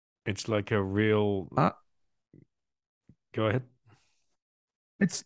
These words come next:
Speaker 2: it, well, so I looked at the cost. So when I originally, uh, got into flying, I looked at the, so I got into a, a par-,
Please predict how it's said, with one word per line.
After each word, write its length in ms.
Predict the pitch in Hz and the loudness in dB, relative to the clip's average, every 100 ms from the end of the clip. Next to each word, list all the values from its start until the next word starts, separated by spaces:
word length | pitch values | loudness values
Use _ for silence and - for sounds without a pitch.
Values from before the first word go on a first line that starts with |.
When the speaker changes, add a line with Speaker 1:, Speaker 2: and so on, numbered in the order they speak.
| _ - | _ 2
Speaker 2:
it, 180 | 175 - | 2 8
well, 280 | 160 156 - | 8 8 4
so 420 | - 156 151 135 | 6 8 8 4
I 80 | 135 | 8
looked 220 | 151 165 | 8 10
at 80 | 156 | 6
the 80 | 131 | 6
cost. 300 | - 101 - | 6 6 6
So 80 | 123 | 6
when 120 | 123 | 8
I 60 | 139 | 8
originally, 680 | 127 127 135 135 127 113 - _ - | 6 2 0 -2 -2 -4 -8 _ -6
uh, 460 | 107 101 101 101 | -4 -2 -2 0
got 160 | 107 110 | 4 6
into 160 | 107 | 4
flying, 420 | 113 120 113 110 107 | 4 4 4 4 2
I 60 | 110 | 0
looked 220 | 117 - | 0 -2
at 80 | 110 | -6
the, 100 | 110 - | -6 -4
so 120 | - | 0
I 60 | 113 | 4
got 180 | 123 123 | 4 4
into 340 | 120 - 113 | 2 2 4
a, 320 | 104 98 98 - _ - | 4 2 0 -6 _ -4
a 100 | 101 _ | -4 _
par-, 140 | - | 0